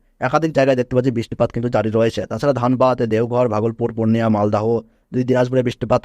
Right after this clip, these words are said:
জারি রয়েছে। শিলিগুড়ি, দার্জিলিং, জলপাইগুড়ি, কোচবিহার, আলিপুরদুয়ারেও কিন্তু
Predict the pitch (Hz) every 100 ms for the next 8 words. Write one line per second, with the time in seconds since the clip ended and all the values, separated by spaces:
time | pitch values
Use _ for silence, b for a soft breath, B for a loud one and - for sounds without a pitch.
0 | - 127 135 139 143 147 117 120 127 117
1 | 117 123 123 113 117 120 120 117 117 113
2 | 113 113 127 117 117 127 113 120